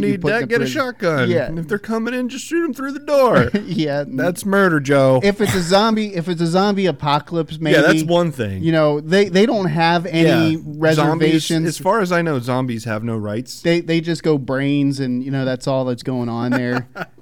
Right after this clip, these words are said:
Speaker 1: So, th-, you know, you're on the other side of the door. They smell brains. They want it. You can shoot 'em through the door. I'm fine
Speaker 2: Yeah.
Speaker 1: with that. But
Speaker 2: Zombies are, zombies are fair game.
Speaker 1: But a thinking,
Speaker 2: Zombies are fair game, Joe.
Speaker 1: cognizant human being that, you know, is still living, you know, mostly,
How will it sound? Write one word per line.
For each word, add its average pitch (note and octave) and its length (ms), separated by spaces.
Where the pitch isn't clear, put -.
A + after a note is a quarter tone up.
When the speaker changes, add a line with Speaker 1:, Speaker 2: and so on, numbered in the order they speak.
Speaker 1:
So, C#3 260
th-, C#3+ 220
you D3 60
know, B2+ 420
you're E3+ 260
on F3 180
the E3 100
other D#3+ 160
side D#3 280
of C#3 80
the C3 60
door. C#3+ 240
They C#3 140
smell C#3 320
brains. B2+ 420
They B2 140
want A#2+ 260
it. A#2 220
You C3+ 100
can C3 160
shoot B2 220
'em A2+ 100
through A#2+ 160
the A2 80
door. A2 240
I'm D#3+ 160
fine D#3 280
Speaker 2:
Yeah. - 20
Speaker 1:
with B2+ 160
that. A2+ 240
But A2 100
Speaker 2:
Zombies E3+ 420
are, C#3+ 200
zombies F#3 440
are D#3 80
fair C#3+ 280
game. A2+ 320
Speaker 1:
But F3 120
a F3 80
thinking, G#3+ 540
Speaker 2:
Zombies C#3+ 380
are B2 60
fair A#2+ 180
game, A#2 100
Joe. F3+ 60
Speaker 1:
cognizant F3 680
human D#3 380
being D3 500
that, B2+ 360
you D3 120
know, B2+ 220
is B2+ 140
still E3 280
living, D#3 440
you C3 80
know, B2+ 140
mostly, A#2 560